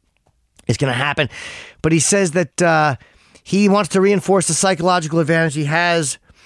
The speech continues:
over Nurmagomedov. Does he have one? I don't know. I mean, uh, Conor got into Khabib's head in a way, but it wound up, uh, you know, costing Conor greatly.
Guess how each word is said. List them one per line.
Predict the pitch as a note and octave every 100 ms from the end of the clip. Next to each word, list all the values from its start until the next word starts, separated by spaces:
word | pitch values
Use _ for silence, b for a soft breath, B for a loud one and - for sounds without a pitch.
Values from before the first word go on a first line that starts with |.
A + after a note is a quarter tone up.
| b b _ _
over | D#3+ C#3+ D3+
Nurmagomedov. | D3+ D3 D#3 G3 D#3+ - B B B -
Does | F3+ F#3+
he | G#3+
have | G3 A3+
one? | A3+ A#3
I | G3+
don't | G3 F#3+
know. | F3+ A#2+ G#2+ -
I | D#3
mean, | E3+ E3
uh, | D#3+
Conor | D3+ - G#3+ A#3+
got | G3 F#3
into | F3 D#3+
Khabib's | E3 D#3+ D3+
head | E3+ E3 C#3+ b b b b b
in | D#3+
a | D#3+
way, | D#3 D3+ D3+ D3+ - _ _ _
but | C3+ E3+
it |
wound | E3+ F3
up, | D#3+ - D#3+
uh, | D3+ C#3+ -
you | E3
know, | C#3 G#2+ - - - _ -
costing | - F#3 - E3+
Conor | C#3 D#3 D3+ C#3+
greatly. | C#3+ F3 E3+ C3+